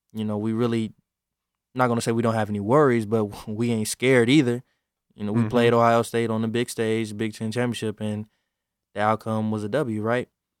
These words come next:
Speaker 1: So, I mean,
Speaker 2: Right.
Speaker 1: people can say all they want to about the preseason rankings. That's why it's called preseason. We're not in season yet. It's what people think is going to happen. Nobody knows what's gonna happen.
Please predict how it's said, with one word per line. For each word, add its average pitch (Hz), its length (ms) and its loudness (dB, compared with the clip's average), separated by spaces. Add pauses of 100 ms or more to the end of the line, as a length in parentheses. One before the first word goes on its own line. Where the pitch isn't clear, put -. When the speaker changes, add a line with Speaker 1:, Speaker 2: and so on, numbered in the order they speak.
(140)
Speaker 1:
So, - 140 -8
I 113 60 0
mean, 127 240 0
Speaker 2:
Right. 139 100 -2
Speaker 1:
people 170 160 -2
can 127 160 -2
say 127 240 0
all 113 220 2
they 117 100 2
want 120 280 -2
to 110 240 -4
about 104 360 -4
the 104 120 -6
preseason 120 800 -4
rankings. 113 680 -6
That's 117 240 -4
why 113 160 -2
it's 107 80 -6
called 110 280 -6
preseason. 107 640 -6 (360)
We're 110 80 -2
not 113 240 4
in 127 200 0
season 104 400 -4
yet. 107 320 -2
It's 104 240 -12
what 107 180 -6
people 107 240 -8
think 110 280 -10
is 101 200 -10
going 104 280 -6
to 101 60 -10
happen. 104 340 -6
Nobody 110 340 0
knows 123 320 2
what's 110 120 -6
gonna 104 180 -6
happen. 104 340 -10